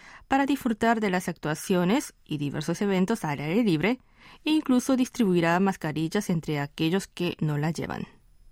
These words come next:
Así, muchos otros ciudadanos optan por seguir cubriéndose la boca y la nariz en exteriores por temor a la doble pandemia que acecha con la llegada de otoño, es decir,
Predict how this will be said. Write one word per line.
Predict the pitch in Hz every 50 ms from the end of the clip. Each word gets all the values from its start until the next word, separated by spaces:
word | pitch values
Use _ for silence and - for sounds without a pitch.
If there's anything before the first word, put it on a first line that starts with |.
| - _ - - - - - - - - - - - - - -
Así, | - - 190 185 - 214 214 214 220 226 226 226 220
muchos | 214 220 226 - 240 214 247
otros | 226 220 214 220
ciudadanos | - 233 226 208 226 214 214 226 233 247 247 -
optan | 240 214 - 214 220 202
por | 196 208
seguir | - 214 185 185 202 202
cubriéndose | - 202 180 185 196 208 214 202 196 196 - 208 208
la | 190 190 180
boca | 175 190 190 190 - 208
y | 202 190
la | 185 190
nariz | 180 175 170 170 190 214 240 - -
en | 180
exteriores | 170 180 - - 180 160 175 170 170 190 254 262 -
por | - 294 277
temor | - - 226 214 202 214 214
a | 202
la | 180 170 160 156
doble | 160 170 170 170 175 180 175
pandemia | - - 156 156 160 180 190 185 175 165 170 196 240 - - - - - - - - _
que | - 151 147
acecha | 147 147 - 170 165 165 - 185
con | 180 - 185
la | 180 175
llegada | 160 165 147 147 151 165
de | 170 170 156
otoño, | 156 - - 226 226 196 - - - _ _ _ _ -
es | 143
decir, | 139 139 - - 196 220 -